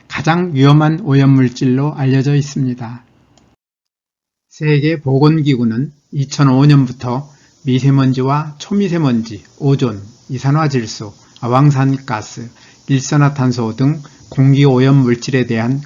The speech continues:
공기질 가이드라인을 정하여 발표하고 있고 우리나라도 이와 유사한 환경 기준을 정하여 운용하고 있습니다. 지금까지 살펴본 것처럼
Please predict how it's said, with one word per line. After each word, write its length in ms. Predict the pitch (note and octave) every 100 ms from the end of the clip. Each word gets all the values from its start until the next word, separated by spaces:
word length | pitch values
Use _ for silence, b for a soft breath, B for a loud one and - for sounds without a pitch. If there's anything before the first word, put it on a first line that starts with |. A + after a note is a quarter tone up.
| -
공기질 960 | C#3+ C#3 C3+ C3+ A2+ - D3 D3+ D3
가이드라인을 720 | - B2+ C3 D3 C3+ C3+ C#3
정하여 520 | C#3 B2+ B2 A#2 B2+ C#3+ b b -
발표하고 500 | A#2 B2 C3 B2 A2
있고 400 | G#2 - A2+ C#3+ b b b
우리나라도 500 | C3 B2+ C3+ C3+ D3 D3
이와 440 | B2 B2+ C3 C3
유사한 480 | B2 A#2+ C3+ C#3 D3+
환경 480 | D3 E3+ E3+ D#3+ D3+
기준을 380 | B2+ C3+ C3+
정하여 540 | B2+ A#2+ A#2 A2+ B2+ C#3+ b b _
운용하고 500 | B2+ C3 B2+ A#2+ C#3+
있습니다. 600 | C3+ - A2 G2+ G2 F#2 _ _ _ _ _ _ _ _ _ _ _
지금까지 720 | - C3+ C#3+ D3 D3 C#3 D#3+ F3
살펴본 560 | F#3+ G3+ G3 F3 C#3+
것처럼 480 | A#2+ - A#2+ A#2+